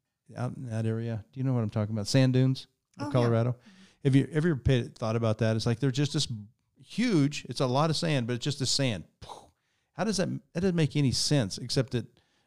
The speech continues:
Speaker 1: it was floating around or something in the, after the flood and after the sediment was laid down. I don't know how else you explain it. I, I'm sure somebody has an ex-, explanation, but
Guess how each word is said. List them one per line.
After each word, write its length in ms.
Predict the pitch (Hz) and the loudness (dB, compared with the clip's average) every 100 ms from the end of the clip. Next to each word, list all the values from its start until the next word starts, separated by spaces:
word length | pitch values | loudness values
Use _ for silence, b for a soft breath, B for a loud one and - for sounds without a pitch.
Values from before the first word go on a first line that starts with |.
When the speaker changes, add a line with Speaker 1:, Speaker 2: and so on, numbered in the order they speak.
| - | -4
Speaker 1:
it 160 | 120 131 | 0 0
was 140 | 117 | 0
floating 420 | - 135 143 143 | 2 6 8 8
around 420 | 135 131 139 113 120 | 6 4 4 2 0
or 40 | |
something 580 | 104 135 139 120 110 120 | 0 2 2 2 0 0
in 180 | - 120 | -2 -4
the, 120 | 113 - | -4 -6
after 260 | 113 - 135 | -8 -2 -2
the 80 | 113 | -2
flood 320 | 123 135 117 | -2 0 0
and 80 | 117 | -2
after 180 | - | -2
the 60 | 113 | -2
sediment 400 | - 123 120 120 | 0 0 -2 -6
was 160 | 117 110 | -8 -6
laid 240 | 113 110 | -8 -6
down. 340 | 113 127 104 104 b b - | -6 -4 -4 -8 b b 0
I 60 | |
don't 100 | 165 | 4
know 120 | 170 123 | 6 6
how 180 | 120 | 6
else 140 | 117 - | 4 2
you 100 | 110 | -4
explain 400 | - - 123 104 | -4 -4 -2 -2
it. 140 | - _ | -4 _
I, 100 | 120 104 | -6 -4
I'm 200 | 95 110 | -4 -4
sure 220 | 113 98 92 | -6 -8 -12
somebody 320 | - 110 95 | -8 -4 -4
has 200 | 95 101 | -4 -6
an 100 | 92 | -8
ex-, 180 | 87 - - | -12 -14 -6
explanation, 640 | 117 - 104 98 95 101 | -6 -4 -6 -6 -6 -6
but 180 | 98 | -6